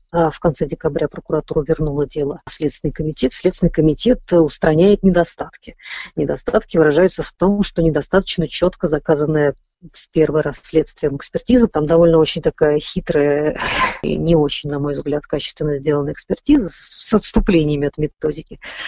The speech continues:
А, вот. Но, тем не менее, даже они не смогли четко и конкретно заявить, что да, есть признаки оправдания терроризма. И чтобы этот <laughs> недостаток устранить, они заказали еще одну экспертизу,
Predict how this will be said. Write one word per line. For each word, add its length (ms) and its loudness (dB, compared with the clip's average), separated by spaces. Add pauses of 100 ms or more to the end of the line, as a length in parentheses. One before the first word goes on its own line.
(140)
А, 180 2
вот. 220 0
Но, 80 4
тем 180 4
не 100 6
менее, 220 6
даже 220 4
они 180 6
не 120 4
смогли 420 2
четко 320 0
и 40 2
конкретно 500 2
заявить, 340 4
что 220 -2
да, 160 2
есть 260 -2
признаки 340 -6
оправдания 480 -4
терроризма. 560 4
И 100 0
чтобы 380 2
этот 240 0
<laughs> 400 0
недостаток 680 2
устранить, 440 0
они 240 4
заказали 380 2
еще 320 0
одну 200 0
экспертизу, 640 -12